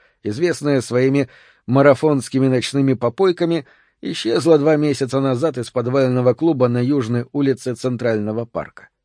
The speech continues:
С тех пор её улыбающееся личико с потрясающими зубками, пустыми голубыми глазками и весьма дорогостоящей причёской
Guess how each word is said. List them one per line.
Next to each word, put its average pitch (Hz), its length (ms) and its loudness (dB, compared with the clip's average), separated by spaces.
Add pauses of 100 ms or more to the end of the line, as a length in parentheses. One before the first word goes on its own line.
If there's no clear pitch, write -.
(400)
С - 120 -20
тех 190 200 -4
пор 214 200 2
её 135 320 2
улыбающееся 120 1000 0
личико 117 460 -4
с - 80 -12
потрясающими 110 920 -4
зубками, 135 560 -2 (300)
пустыми 127 440 -2
голубыми 120 460 0
глазками 131 680 0
и 139 100 -2
весьма 127 460 -2 (200)
дорогостоящей 123 960 0
причёской 104 680 -6